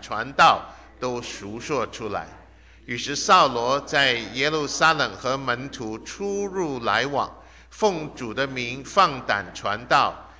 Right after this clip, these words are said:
并与说希利尼话的犹太人讲论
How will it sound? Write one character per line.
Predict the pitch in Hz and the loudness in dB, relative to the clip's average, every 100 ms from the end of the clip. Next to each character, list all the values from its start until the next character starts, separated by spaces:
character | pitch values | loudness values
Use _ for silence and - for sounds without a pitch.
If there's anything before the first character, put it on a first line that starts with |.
| - - | -20 -8
并 | 147 | -6
与 | 123 104 | -6 -8
说 | 98 147 143 | -8 -4 -2
希 | 139 - - 180 | -4 -6 -4 -2
利 | 170 143 | -2 -2
尼 | 131 131 | -4 -8
话 | - 156 139 | -2 4 4
的 | 117 113 | 4 -2
犹 | 107 107 120 | -4 -8 -8
太 | 143 165 135 | -4 0 0
人 | 107 104 101 - - - | -2 -8 -10 -18 -20 -20
讲 | - 139 95 90 87 | -6 -6 -6 -10 -12
论 | 104 156 123 | -4 -2 -2